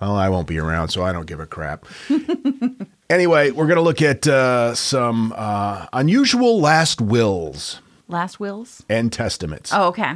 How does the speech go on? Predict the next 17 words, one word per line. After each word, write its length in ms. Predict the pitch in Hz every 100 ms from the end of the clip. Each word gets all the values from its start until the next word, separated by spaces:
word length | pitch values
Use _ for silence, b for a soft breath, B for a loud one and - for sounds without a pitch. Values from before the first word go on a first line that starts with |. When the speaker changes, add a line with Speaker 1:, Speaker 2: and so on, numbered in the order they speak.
| 170 -
Speaker 1:
Now, 160 | 160 165
we 120 | 165
all 140 | 151
know 140 | 147 135
who 160 | 135
Harry 340 | 104 123 127 127
Houdini 480 | 139 123 120 113
was, 500 | 110 107 107 110 - -
one 200 | - 107
of 40 | 104
the 60 |
greatest 480 | 95 101 113 107 -
escape 480 | 101 - - 117 104
artists 840 | 98 110 104 - - - - - - _ -
in 160 | 120
history. 480 | 120 101 - 90 87
Speaker 2:
Mm. 340 | 202 196 226